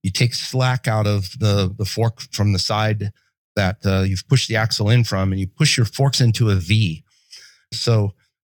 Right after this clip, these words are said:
there's lots of information on the internet. I won't go deeply into that, but just how, how to,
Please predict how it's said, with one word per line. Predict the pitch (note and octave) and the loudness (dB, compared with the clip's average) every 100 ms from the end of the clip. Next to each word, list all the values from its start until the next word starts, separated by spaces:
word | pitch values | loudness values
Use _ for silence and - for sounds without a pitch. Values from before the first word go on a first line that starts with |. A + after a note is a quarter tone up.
| - | -4
there's | C3 C3 A2 | 0 0 0
lots | D3 C#3+ C#3+ | 0 0 2
of | |
information | C3+ A#2 A#2+ A#2 A#2+ | 0 2 2 2 2
on | A2+ | 4
the | A2 | 4
internet. | A2 G#2+ G#2+ | 4 2 2
I | |
won't | A2+ A2+ | 0 0
go | G#2+ | -2
deeply | G#2 G#2+ A#2 G#2+ | 0 0 0 0
into | G2 | 0
that, | G#2 G2+ | 0 -2
but | G#2 F2 | -4 -4
just | A#2 - - | -4 -6 -8
how, | - B2+ - | -4 -4 -4
how | C3 A#2+ | -2 -2
to, | - G2+ | -2 -4